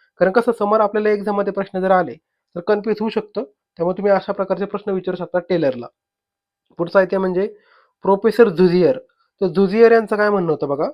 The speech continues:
कृषी व्यवसायामध्ये जास्तीत जास्त नफा मिळवण्याच्या हेतूने,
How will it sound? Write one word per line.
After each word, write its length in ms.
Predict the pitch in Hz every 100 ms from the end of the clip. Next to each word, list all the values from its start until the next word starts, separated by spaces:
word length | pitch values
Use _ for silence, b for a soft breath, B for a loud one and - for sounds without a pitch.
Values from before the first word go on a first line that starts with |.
| - _ _ _ _
कृषी 320 | - 208 269 254
व्यवसायामध्ये 600 | 233 226 233 208 202 196
जास्तीत 380 | 196 185 - 196
जास्त 260 | 208 - -
नफा 300 | 190 185 208
मिळवण्याच्या 540 | 196 185 185 180 175 180
हेतूने, 480 | 170 151 131 117